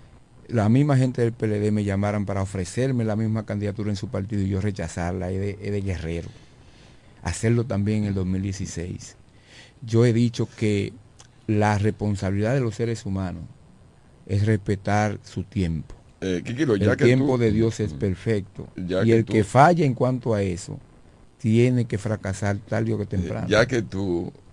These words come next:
Speaker 2: dices que tú no dices una cosa hoy y haces otra mañana, ¿qué tú vas a decir hoy aquí que no va a dejar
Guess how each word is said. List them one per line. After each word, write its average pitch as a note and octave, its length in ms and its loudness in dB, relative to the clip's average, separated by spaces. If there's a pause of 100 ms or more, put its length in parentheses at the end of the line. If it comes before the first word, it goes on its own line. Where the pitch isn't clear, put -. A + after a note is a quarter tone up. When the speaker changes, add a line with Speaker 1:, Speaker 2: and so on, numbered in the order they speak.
Speaker 2:
dices F2 440 -8
que E2 120 -4
tú D2+ 160 -8
no F2 80 -4
dices F#2 160 -4
una F2+ 160 -2
cosa E2 340 -4
hoy F2 300 0
y E2 40 -2
haces E2 260 -4
otra D#2 260 -2
mañana, C2 580 -10 (680)
¿qué B2+ 160 4
tú C3+ 160 2
vas B2+ 100 6
a A#2+ 40 6
decir A2+ 280 2
hoy G#2 140 4
aquí F#2 480 -2 (1000)
que F2+ 200 0
no F2 220 0
va G#2 120 4
a G2+ 80 0
dejar G2+ 360 -2